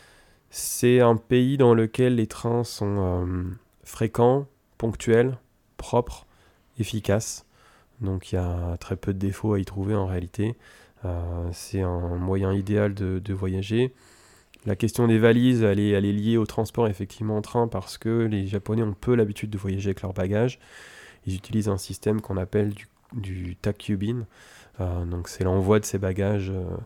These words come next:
par exemple, si vous voyagez de Tokyo à Kyoto,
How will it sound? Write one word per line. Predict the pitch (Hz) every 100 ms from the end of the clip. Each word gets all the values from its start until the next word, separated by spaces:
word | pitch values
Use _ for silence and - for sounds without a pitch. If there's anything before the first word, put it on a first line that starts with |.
| - _
par | 87
exemple, | 87 87 95 - 90
si | 87 92
vous | 95
voyagez | 98 98 98
de | 95 98 95 - - -
Tokyo | 110 -
à | 110
Kyoto, | - 104 117 123